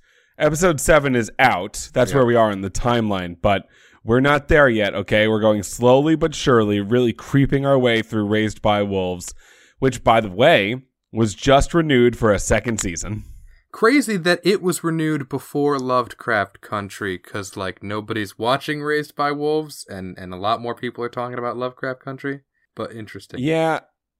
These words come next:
Speaker 1: yeah, it feels like they're long-term renewing Raised by Wolves. Like, they have confidence in the last part of it, more confidence than I would say a s-,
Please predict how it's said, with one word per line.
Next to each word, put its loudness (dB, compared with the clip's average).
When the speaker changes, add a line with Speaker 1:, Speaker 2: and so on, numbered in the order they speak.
Speaker 1:
yeah, 2
it -4
feels 2
like 2
they're 4
long-term 2
renewing 0
Raised 2
by 6
Wolves. 0
Like, 2
they 6
have 0
confidence 2
in -2
the 2
last 0
part 4
of 0
it, -2
more 2
confidence 0
than -2
I -2
would -2
say 2
a 4
s-, -4